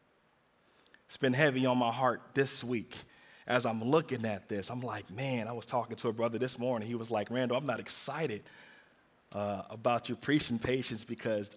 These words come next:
I know I'm going to be convicted." I was like, "Yo, me and you are the same. We're gonna sit together as I preach." I don't even know where he is, but I told him that. I should go sit next to him as I preach this message. Being patient until.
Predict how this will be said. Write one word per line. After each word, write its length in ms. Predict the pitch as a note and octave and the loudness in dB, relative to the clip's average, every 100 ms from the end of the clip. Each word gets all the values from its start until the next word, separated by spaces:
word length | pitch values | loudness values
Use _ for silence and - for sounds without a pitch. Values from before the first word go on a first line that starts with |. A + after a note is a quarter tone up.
| - | 0
I 100 | C3+ | 2
know 240 | B2+ C#3 | 4 2
I'm 120 | B2 | 2
going 180 | A#2+ A#2+ | 2 0
to 60 | A2 | 0
be 160 | A2+ | -4
convicted." 580 | A2 G#2+ G2+ G#2 - G#2 | -4 -4 -2 -4 -4 -4
I 100 | A2 | 0
was 180 | A#2+ A2+ | 0 2
like, 180 | A2+ G2+ | 2 4
"Yo, 260 | A#2+ G2+ F#2 - - - - _ A2 | 0 0 -6 -20 -20 -20 -20 _ 2
me 220 | C#3 D3+ | 4 6
and 80 | C#3+ | 6
you 160 | D#3 | 6
are 100 | B2 | 6
the 100 | A2+ | 4
same. 540 | - - C3 A#2 F#2+ F2 - - - | 0 2 2 2 -4 -10 -12 -14 -12
We're 80 | C3 | 0
gonna 220 | C#3 A#2 | 2 2
sit 240 | - D3+ | 4 2
together 340 | - B2 C#3+ A#2+ | 2 4 4 6
as 240 | B2+ C3 | 4 4
I 120 | A#2+ | 4
preach." 360 | A#2+ B2+ G2+ - | 4 0 -4 -2
I 40 | |
don't 120 | A#2+ B2 | 0 2
even 140 | A#2+ | 2
know 80 | A#2 | 0
where 140 | A2 | 0
he 280 | A2+ G#2+ A2 | -2 0 0
is, 120 | G#2 | 0
but 80 | G#2+ | -2
I 60 | G#2 | -2
told 240 | A#2+ G#2+ | 0 -2
him 100 | G#2 | -4
that. 160 | G#2 - - | -8 -6 0
I 80 | C#3+ | 0
should 160 | D3+ | 2
go 120 | C3 | 0
sit 280 | A#2 - B2+ | 2 2 2
next 240 | B2 B2+ - | 4 0 0
to 80 | |
him 200 | A#2 A#2 | -4 -2
as 160 | A2+ A2+ | 0 0
I 60 | G#2 | -2
preach 280 | B2+ A2 | -2 -4
this 160 | - G#2+ | -6 -6
message. 420 | G2+ F#2+ - - - - - - - - - - - - _ _ _ - _ - - - - _ _ _ _ _ _ - | -6 -8 -10 -14 -14 -18 -18 -16 -18 -20 -20 -20 -20 -20 _ _ _ -20 _ -20 -20 -20 -20 _ _ _ _ _ _ 2
Being 320 | C3 A3 A3+ | 8 10 10
patient 480 | A3 B3 B3 G#3+ A3 - | 10 8 8 6 2 4
until. 600 | A3 - B3+ A3+ D3+ | 4 6 8 8 6